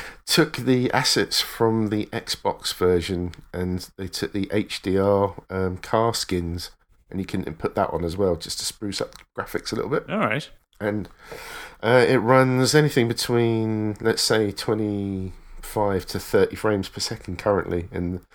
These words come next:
Speaker 1: the first version of the firmware that they set out. Um, or software, sorry, not firmware. But yeah, it's great. It's just nice having a really decent looking version of it running around my Vita. I've really enjoyed it. I'm so impressed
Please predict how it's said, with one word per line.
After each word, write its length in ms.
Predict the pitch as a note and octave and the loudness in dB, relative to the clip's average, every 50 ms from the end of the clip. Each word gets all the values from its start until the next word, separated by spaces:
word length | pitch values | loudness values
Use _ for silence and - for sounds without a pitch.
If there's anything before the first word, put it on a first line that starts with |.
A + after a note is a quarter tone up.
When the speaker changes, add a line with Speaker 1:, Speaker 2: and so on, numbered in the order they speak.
| - - | -20 -18
Speaker 1:
the 80 | - F2+ | -16 -6
first 340 | - - G2+ F#2 F#2 - - | 0 2 4 4 4 2 0
version 640 | F#2 F#2 F#2 F#2+ E2 E2+ E2+ F2+ E2+ D#2+ - - - - | 2 2 4 4 2 0 -2 -4 -6 -6 -8 -14 -18 -16
of 140 | - - - | -16 -14 -12
the 60 | - | -10
firmware 400 | - - G2+ F#2 F2+ F2+ F2 E2 | -4 0 0 0 2 2 0 0
that 160 | D#2 E2 - - | 0 -2 -4 -4
they 80 | D#2+ | -4
set 200 | D#2 - - - - | -4 -4 -4 -4 -4
out. 240 | G2 - - - - _ _ - - - - _ _ _ _ _ - - _ _ - | -4 -6 -6 -8 -12 _ _ -20 -20 -20 -20 _ _ _ _ _ -20 -20 _ _ -2
Um, 640 | G2 G#2+ G#2+ G#2 G#2+ A2 G2+ G2+ G2+ G2 G2 F#2+ - _ _ - - | 2 4 6 6 6 4 4 2 0 -2 -4 -6 -10 _ _ -10 -6
or 80 | F#2 F2+ | -4 -2
software, 320 | - - G2 - - F2 | 0 0 0 0 -2 -4
sorry, 200 | - - F#2 F2+ | -2 -2 -2 -2
not 120 | F2 F2 - | -2 -4 -4
firmware. 320 | - - F2 F2 E2+ - _ _ - - - - - - - - - | -6 -6 -6 -6 -6 -10 _ _ -20 -20 -20 -20 -20 -20 -18 -2 4
But 120 | - D3 - | 6 6 6
yeah, 140 | - - F4+ | 6 4 2
it's 80 | - | 2
great. 320 | - - - - - - - | 2 2 2 2 2 0 -4
It's 180 | G2+ G2+ - - | -6 -6 -4 -2
just 140 | B2 A2+ | -2 0
nice 440 | - B2+ A#2+ A#2+ - - - - - - _ _ - | 2 4 4 4 4 2 0 -2 -6 -18 _ _ -6
having 220 | A2+ A#2 A#2 A2 | -2 0 2 2
a 80 | G#2+ G#2 | 4 4
really 320 | G#2 G#2+ G#2+ G#2 G2 F#2 - _ - | 4 4 4 4 2 0 -4 _ -8
decent 320 | A#2 G#2 - - F#2+ - | -6 -6 -6 -6 -6 -4
looking 680 | G#2+ A2 - - A#2 A2 A2+ A2 A2 A2 G#2+ A2+ A2+ G2+ - - | -6 -4 -2 0 0 0 0 0 -2 -2 -4 -6 -10 -12 -8 -4
version 300 | A#2 A#2+ A2+ A2+ A#2 A#2+ | -2 -2 0 0 -2 0
of 100 | A#2 B2 | 2 2
it 180 | A2+ G#2+ - | 2 2 2
running 220 | A2 A#2 A#2+ A#2+ A#2+ | 0 0 0 2 2
around 200 | A#2+ B2 A#2+ A#2 | 2 2 2 2
my 80 | A#2 | 0
Vita. 480 | A2+ B2 C3 D3 - - - - E2+ - - - | 0 0 -2 -4 -4 -6 -6 -6 -6 -8 -10 -8
I've 160 | - A2 G#2 | -6 -4 -2
really 160 | A2+ A#2 A#2 A2+ | 0 2 2 2
enjoyed 240 | A2 - C3 B2+ | 4 4 4 4
it. 80 | G#2+ - | 4 4
I'm 160 | G2+ G2+ G2+ | 2 2 0
so 200 | - - - A#2 | 2 2 4 4
impressed 600 | A2+ G#2+ G2+ - - A#2 G#2+ G2+ - - - - | 4 4 2 0 0 0 0 0 -2 -8 -10 -14